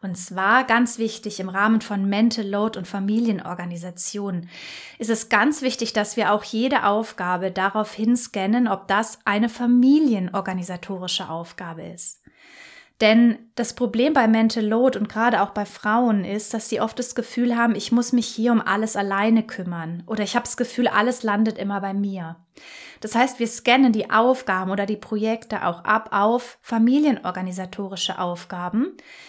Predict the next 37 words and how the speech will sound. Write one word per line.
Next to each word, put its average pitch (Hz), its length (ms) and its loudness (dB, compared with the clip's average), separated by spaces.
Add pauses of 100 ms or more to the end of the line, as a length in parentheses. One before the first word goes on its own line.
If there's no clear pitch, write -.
Ich - 160 -4
sag 233 280 4
mal, 220 380 4 (140)
Frühjahrsputz. - 1120 -2 (380)
Keine 208 260 -2
Sorge, 196 580 -2
ist - 180 -8
jetzt 220 240 -4
nicht 233 300 2
mein 202 400 2
Appell, 220 760 0
alle 214 200 4
müssen 214 300 4
Frühjahrsputz 226 580 -2
machen. 240 280 2
<laughs> 226 40 -10
Das - 120 -14
ist - 60 -8
jetzt 240 180 0
nur 226 100 0
so 240 80 4
ein 220 60 4
blödes 214 300 0
Beispiel. 220 460 -2 (880)
Ähm, 208 240 0
wenn 220 440 4
ihr 247 540 6 (120)
sagt, 202 380 0
"Oh, 190 140 2
ich 185 180 0
möchte 208 380 -2
so 196 100 -6
gern 175 220 -4
mal 170 80 -4
einen 151 60 -10
Frühjahrsputz 196 600 -6
machen", 196 260 -4